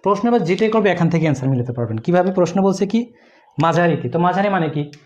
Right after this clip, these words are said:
মাঝখানেরটা। এখানে, এখানে দুইটা আছে, এখানে দুইটা আছে, মাঝে কে? লাল কোণ দিয়ে চিহ্নিত করে দিচ্ছি। মাঝে কে? এ বাবু, কে? অ্যান্সার কি? মার্কারও ডিস্টার্ব দিচ্ছে।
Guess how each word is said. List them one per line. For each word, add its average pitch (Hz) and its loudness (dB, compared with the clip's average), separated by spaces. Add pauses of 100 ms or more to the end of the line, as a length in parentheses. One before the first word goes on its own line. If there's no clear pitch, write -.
(140)
মাঝখানেরটা। 170 -2 (560)
এখানে, 190 0 (1500)
এখানে 180 0
দুইটা 190 2
আছে, 202 -2
এখানে 151 0
দুইটা 135 0
আছে, 123 -6
মাঝে 165 2
কে? 170 -2 (720)
লাল 160 2
কোণ 165 -2
দিয়ে 139 0
চিহ্নিত 139 -2
করে 117 -4
দিচ্ছি। - -16 (640)
মাঝে 151 2
কে? 185 2 (460)
এ 170 2
বাবু, 143 2
কে? 175 2 (600)
অ্যান্সার 175 0
কি? 190 0 (1600)
মার্কারও 135 -2
ডিস্টার্ব 131 -4
দিচ্ছে। - -8